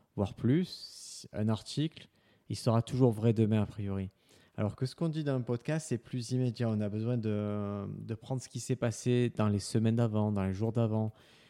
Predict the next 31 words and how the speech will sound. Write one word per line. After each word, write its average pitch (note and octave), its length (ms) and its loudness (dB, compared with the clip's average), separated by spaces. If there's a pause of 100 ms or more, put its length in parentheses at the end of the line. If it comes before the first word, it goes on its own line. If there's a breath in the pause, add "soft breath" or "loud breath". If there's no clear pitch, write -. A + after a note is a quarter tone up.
(180 loud breath)
de A2 80 2
le G#2 140 6
digérer, A#2 540 2
de A2+ 100 -2
le G2+ 100 2
retranscrire, G#2+ 800 -2 (360 soft breath)
que A2 80 2
ce A2 120 -4
soit A2+ 160 0
au A2+ 40 4
niveau G#2 200 2
des F#2+ 120 -2
spectacles - 400 -6
que F#2+ 60 -6
l'on F#2+ 120 -4
voit, A2+ 480 -4 (100)
au G#2+ 80 -2
niveau G#2 200 0
des G#2+ 260 2
expériences A#2+ 560 0
que - 100 0
l'on A2 180 2
vit. G#2+ 220 -2 (440 soft breath)
Si - 180 -8
vous G#2+ 180 2
écoutez A2+ 360 0
les G2+ 80 2
premiers G#2 340 0
podcasts, G#2+ 600 -2
ben, F#2+ 120 -2
euh, F#2+ 300 -4